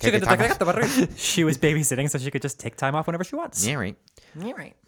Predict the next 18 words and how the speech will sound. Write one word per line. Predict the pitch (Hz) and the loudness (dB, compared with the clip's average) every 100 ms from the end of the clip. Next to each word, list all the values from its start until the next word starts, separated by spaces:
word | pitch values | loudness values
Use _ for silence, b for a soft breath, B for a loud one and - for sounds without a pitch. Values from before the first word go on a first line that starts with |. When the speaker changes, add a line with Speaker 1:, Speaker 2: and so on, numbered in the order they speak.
| _ _ _ _ - | _ _ _ _ -12
Speaker 2:
May | 110 117 113 | -4 0 0
twelfth. | - 113 95 - 95 - - _ B B B B B B B B B B B - | -2 -2 -2 -4 -10 -12 -18 _ B B B B B B B B B B B -12
Speaker 1:
May | 120 | -10
the | 117 | -10
twelfth. | - 143 143 - - - - - - _ _ _ _ _ _ _ _ - - - - _ _ _ _ _ _ _ _ _ _ _ _ B B | -8 -6 -6 -8 -18 -20 -20 -18 -20 _ _ _ _ _ _ _ _ -18 -16 -18 -20 _ _ _ _ _ _ _ _ _ _ _ _ B B
Speaker 2:
I'm | 104 107 | -6 -2
gonna | 92 | -4
walk | 80 78 80 | -2 -2 -4
the | - | -6
fuck | - 85 | -4 -2
out | 85 87 | -2 -2
of | 90 | -2
this | - - | -4 -4
room. | 85 80 | -6 -10
Speaker 1:
You've | - _ - | -14 _ -10
threatened | 127 110 | -8 -8
that | 107 - | -10 -12
before. | 110 127 131 | -14 -14 -14